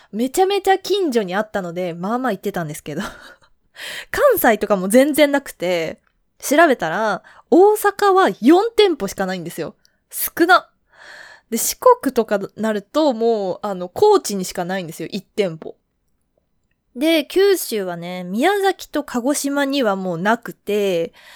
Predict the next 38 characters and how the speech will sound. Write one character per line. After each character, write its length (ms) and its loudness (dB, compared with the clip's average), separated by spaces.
あ 120 6
っ 60 -4
て 120 4
も、 600 0
ま 100 -4
あ、 40 -2
他 220 0
の 120 -2
県 200 0
に 100 0
は 80 2
あ 40 4
る 100 0
け 200 -4
ど、 440 2
福 260 2
岡 220 4
に 120 -2
二 180 -2
店 300 4
舗。 220 -12
し 140 -12
か 140 4
も 120 0
す 220 -4
ご 160 4
い 60 2
微 120 -8
妙 200 -6
な 100 -6
と 100 -10
こ 80 -6
に 120 -8
あ 60 -12
っ 60 -20
た 100 -12
り 60 -12
ね。 220 -16